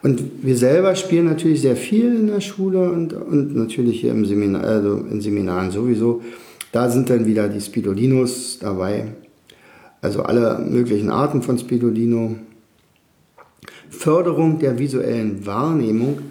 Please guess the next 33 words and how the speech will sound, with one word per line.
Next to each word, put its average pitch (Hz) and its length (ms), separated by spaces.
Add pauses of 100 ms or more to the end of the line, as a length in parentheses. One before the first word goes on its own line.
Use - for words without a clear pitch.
(1200)
Visualisierungstechniken 123 2000 (180)
sind 120 420
so 123 760 (220)
wichtig. - 720 (540)
Und 117 140
die 135 100
gehen 143 340
wirklich 147 300
mit 131 180
null 143 200
Komma 123 200
fünf 123 320
fünf - 520
ein, 135 440 (460)
spielt - 400
also 117 160
eine 120 80
ganz 147 300
große 139 280
Rolle. 123 380
Man 120 240
soll 123 180
die 120 120
auch 110 120
selber 107 500
zeichnen, 123 800
nicht 143 220
nur 131 240 (160)
welche 123 340
von 120 180
mir 120 180
vorgegeben 151 680
kriegen. 151 420